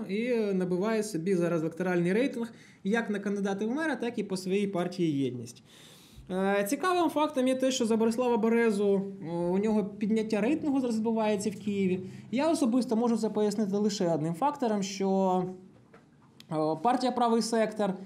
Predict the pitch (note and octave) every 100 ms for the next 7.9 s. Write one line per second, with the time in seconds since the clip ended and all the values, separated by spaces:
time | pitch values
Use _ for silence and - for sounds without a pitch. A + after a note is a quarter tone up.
0 | - - G#3 A#3+ G#3+ G#3 F#3+ F#3+ A#3 E4+
1 | D4 C#4 C#4 - - G#3+ A#3+ A3+ G3+ A3+
2 | G#3+ G3+ F#3+ F#3+ F#3+ F#3+ E3+ F3 F#3 A3+
3 | A#3+ A3+ A3 A#3 C#4+ E4+ D#4+ - A#3 A#3
4 | G3+ G#3+ F3+ F#3+ G3+ G#3 G#3+ E4 C#4+ -
5 | G3 F#3+ B3+ G#3 G3 G3 F#3+ F3+ E3+ C#3+
6 | A#2+ - B2 C3 - G#3+ A3 C#4 E4 B3
7 | D4 B3 G#3+ G#3 A3+ A3 G#3 F#3+